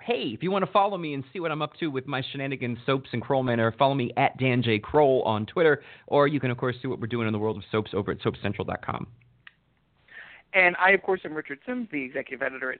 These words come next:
Speaker 2: Soaps in Depth, and y'all know you can find me just about everywhere. We're gonna continue, so if you're listening to this in the archives, <laughs> never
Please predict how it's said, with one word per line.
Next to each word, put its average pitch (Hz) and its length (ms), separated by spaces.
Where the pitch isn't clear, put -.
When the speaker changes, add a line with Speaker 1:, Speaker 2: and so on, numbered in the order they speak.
Speaker 2:
Soaps - 200
in 120 100
Depth, 139 300
and 120 140
y'all 143 200
know 135 80
you 135 140
can 151 100
find 135 240
me 131 100
just 135 200
about 127 220
everywhere. 127 500
We're 170 180
gonna 233 160
continue, 240 440
so 226 100
if 214 60
you're 220 140
listening 277 180
to 247 100
this 214 120
in 202 80
the 190 100
archives, 160 440
<laughs> 156 60
never 202 280